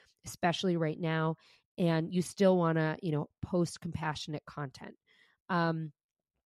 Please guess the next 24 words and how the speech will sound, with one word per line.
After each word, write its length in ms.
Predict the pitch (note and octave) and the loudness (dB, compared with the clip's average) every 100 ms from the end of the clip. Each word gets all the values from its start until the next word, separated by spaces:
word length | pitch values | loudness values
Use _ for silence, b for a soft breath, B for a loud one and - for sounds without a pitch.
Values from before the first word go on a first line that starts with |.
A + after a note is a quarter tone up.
| - - | -20 -10
you 160 | G#3 F#3 | -2 2
wanna 220 | F#3 F#3+ | 2 2
be 120 | G3+ | 4
authentic 600 | F#3+ F#3 E3 D#3+ F3 - | 2 2 -2 -2 -4 -2
and 120 | D#3+ - | -4 -4
empathetic. 720 | D3+ C#3+ - D3 C#3 - - | -6 -6 -6 -6 -6 -10 -10
And 100 | F#3 | -8
I 80 | D#3 | -6
think 240 | D#3 D3+ | -6 -4
that's 300 | D#3 D3 - - - | -4 -4 -6 -20 -4
really 280 | D#3+ D3+ D3 | 0 2 0
important 440 | C#3+ - - D3 | -2 -8 -8 -10
too. 340 | - D#3+ C#3+ E3 b b b b b _ | -6 -4 -4 -8 b b b b b _
Show 300 | - - G#3 | -6 4 4
genuine 500 | F3+ F3+ F3+ F#3 F#3+ | 6 4 4 6 4
empathy 580 | E3 D3+ F3+ F#3+ F#3 F#3+ | 2 0 -2 0 2 0
and 140 | G3 | -2
concern 680 | - E3 - - E3 D#3 F3+ | -6 -8 -4 2 4 4 0
for 120 | - | -2
those 280 | F3+ E3 D#3 | 2 4 4
affected 580 | C#3 - C#3 - F#3 F#3 | 0 -4 -8 -4 -2 0
in 240 | - F3 | -2 -2
the 80 | D#3+ | -4
crisis. 720 | E3 F3+ F3 - F#3 G3 - | -4 -2 -2 -2 -4 -4 -12